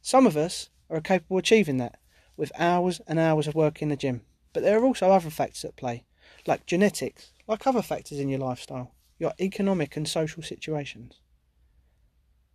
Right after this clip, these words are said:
We don't celebrate the scientists and geniuses who have helped us to extend our lives, to fill it with inventions and ideas that guide us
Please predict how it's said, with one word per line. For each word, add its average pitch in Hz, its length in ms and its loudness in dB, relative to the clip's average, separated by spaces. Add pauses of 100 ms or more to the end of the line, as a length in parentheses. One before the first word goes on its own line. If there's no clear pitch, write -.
(540)
We 202 100 4
don't 233 180 6
celebrate 190 380 4
the 160 60 -8
scientists 180 560 0
and 156 100 -4
geniuses 156 640 2 (320)
who 165 60 -2
have 165 80 2
helped 196 200 2
us 165 120 -6
to 170 100 -4
extend 175 320 0
our 139 80 4
lives, 120 480 -2
to 175 140 -2
fill 208 180 4
it - 60 2
with 170 100 2
inventions 170 540 2
and 160 80 2
ideas 165 340 0
that - 220 -10
guide 175 260 2
us - 200 -4